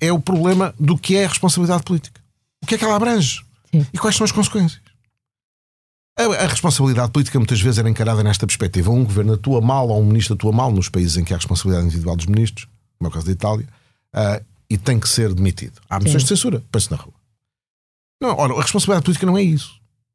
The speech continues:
Speaker 1: A responsabilidade política é também isso, ou é, se quiser, primordialmente isso, mas não é só isso.
Speaker 2: É mais do que isso.
Speaker 1: É,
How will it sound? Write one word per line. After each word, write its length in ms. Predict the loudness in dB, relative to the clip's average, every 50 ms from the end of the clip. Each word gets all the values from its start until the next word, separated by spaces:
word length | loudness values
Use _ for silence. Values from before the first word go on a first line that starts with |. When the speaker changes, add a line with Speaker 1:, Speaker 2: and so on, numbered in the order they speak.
| _ _
Speaker 1:
A 40 | -8
responsabilidade 500 | -6 -2 -2 -2 0 0 0 2 0 0 0
política 280 | 0 -2 0 0 0
é 140 | 0 0 0
também 580 | 0 0 0 2 2 2 2 2 2 4 2 2
isso, 260 | 2 0 -2 -4 -2
ou 140 | 0 0 0
é, 40 | 0
se 120 | 0 -2
quiser, 400 | -2 0 0 2 2 2 2 2 0
primordialmente 920 | 0 0 2 2 2 2 2 2 2 2 2 2 2 2 2 2 2 2
isso, 80 | 0 0 0
mas 80 | 0 0
não 100 | 2 2
é 80 | 2
só 260 | 2 2 2 2 2 4
isso. 260 | 4 2 2 2 0 0
Speaker 2:
É 80 | 2
mais 240 | 2 2 2 2 0
do 100 | -2 -2
que 140 | -4 -2 -2
isso. 80 | 0
Speaker 1:
É, 240 | 0 0 0 0 -2